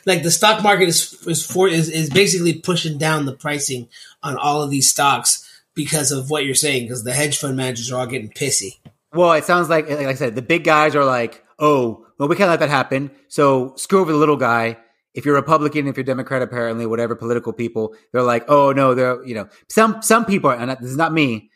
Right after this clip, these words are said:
Speaker 2: but some people are characterizing it like, "Oh, no matter what side of the aisle you're on, they are beholden to hedge funds people, and now they're screwing over the little guy."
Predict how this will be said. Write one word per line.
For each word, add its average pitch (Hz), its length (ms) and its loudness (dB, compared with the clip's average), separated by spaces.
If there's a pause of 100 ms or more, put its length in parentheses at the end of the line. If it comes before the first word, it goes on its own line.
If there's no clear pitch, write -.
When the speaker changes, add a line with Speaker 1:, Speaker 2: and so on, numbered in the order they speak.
(120)
Speaker 2:
but 123 100 -6
some 156 100 -6
people 156 100 -2
are 135 40 -2
characterizing 135 480 -2
it 120 40 -4
like, 113 280 -4
"Oh, 120 280 2
no 117 80 -6
matter 143 200 0
what 147 360 0
side 147 120 -4
of 139 60 -2
the 135 80 -4
aisle 131 260 4
you're 127 200 2
on, 120 460 2 (340)
they 127 80 2
are 135 180 6
beholden 131 360 2
to 120 80 0
hedge 127 260 0
funds 117 240 -4
people, 117 300 -6
and 110 80 -4
now 120 100 0
they're 120 120 0
screwing 120 260 -6
over 113 140 -2
the 110 60 -2
little 107 160 -4
guy." 92 240 -8